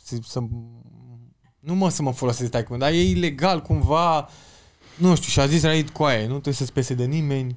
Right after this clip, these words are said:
nici de familie, nici de nimic.” <laughs> Și a zis, „Raid, așa o să fac.” Nu i-am zis atunci pe loc, eram indecis, dar după aia acasă am stat și m-am gândit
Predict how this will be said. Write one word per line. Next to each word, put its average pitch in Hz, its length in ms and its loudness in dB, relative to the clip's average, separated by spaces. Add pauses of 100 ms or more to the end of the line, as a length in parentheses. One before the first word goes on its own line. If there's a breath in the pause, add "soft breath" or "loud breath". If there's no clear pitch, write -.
nici 147 140 -6
de 131 120 0
familie, 139 400 0
nici 131 280 -4
de 131 100 -6
nimic.” 139 560 -2 (560)
<laughs> - 600 0
Și - 100 -2
a - 20 2
zis, 156 200 -4 (120)
„Raid, 165 300 0 (260)
așa 143 220 -4
o 131 60 2
să 120 120 -4
fac.” 117 260 -6
Nu 147 140 2
i-am 156 140 4
zis 127 100 0
atunci 139 220 0
pe - 100 0
loc, 143 200 2
eram 135 220 2
indecis, 139 340 0
dar 170 180 2
după 160 200 -2
aia 185 80 4
acasă 175 380 0 (100)
am 185 100 0
stat 170 120 0
și 151 60 -4
m-am 151 160 0
gândit 147 340 -2